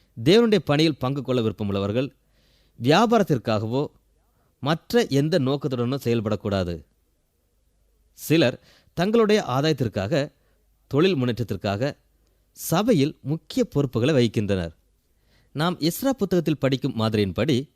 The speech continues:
இது தவறாகும். இயேசு இப்படிப்பட்டவர்களை பார்த்து, "அக்கிரம செய்கைக்காரரே, என்னை விட்டு அகன்று போங்கள், உங்களை அறியேன்" என்று கூறுவார். வேத புத்தகம் கூறும் ஏழாவது தத்துவம்,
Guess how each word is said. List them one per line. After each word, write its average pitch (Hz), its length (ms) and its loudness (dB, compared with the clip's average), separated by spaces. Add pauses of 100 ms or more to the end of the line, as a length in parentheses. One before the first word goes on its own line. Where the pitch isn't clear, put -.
(400)
இது 139 240 4 (300)
தவறாகும். 113 540 0 (1040)
இயேசு 127 360 2 (360)
இப்படிப்பட்டவர்களை 135 760 4
பார்த்து, 104 420 -2 (540)
"அக்கிரம 208 460 2
செய்கைக்காரரே, 127 640 2 (460)
என்னை 185 280 4
விட்டு 175 280 0
அகன்று 127 380 -2
போங்கள், 104 360 -2 (800)
உங்களை 202 380 4
அறியேன்" 147 400 4
என்று 135 240 0
கூறுவார். 92 460 -4 (1120)
வேத 240 240 6
புத்தகம் 123 400 -2
கூறும் 131 340 0
ஏழாவது 127 460 2
தத்துவம், 123 460 -2